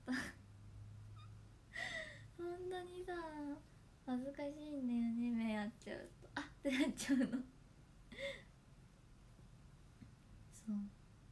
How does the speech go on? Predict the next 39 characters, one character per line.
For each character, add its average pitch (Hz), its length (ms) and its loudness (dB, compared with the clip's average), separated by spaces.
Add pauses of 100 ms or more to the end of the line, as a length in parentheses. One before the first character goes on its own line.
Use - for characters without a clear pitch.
(2750)
シ 254 100 0
ア 247 120 4
タ 247 160 0
ー 240 100 6
パ 247 140 2
イ - 20 6
の 233 60 2 (100)
時、 220 200 -6
花 233 220 8
道 226 100 8 (140)
だ 202 80 -2
か 190 140 -4
ら 208 80 0
カ - 160 4
メ 208 100 6
ラ 202 80 2
も 202 140 2
近 - 260 -2
い 208 40 4
っ - 20 2
て 214 100 -6
な 214 100 -4
っ 214 40 -8 (100)
た。 - 80 -16 (180)
そ - 160 2
う。 196 140 4 (1800)
あ 226 140 -2
そ 233 80 -2
こ 240 140 4
も 233 160 10
行 226 60 6
っ 226 40 2 (140)
た 220 100 0
の。 226 60 -2 (3500)
な 214 80 2
ん 202 100 4
だ - 60 -8
っ - 20 -12 (160)
け、 - 60 -14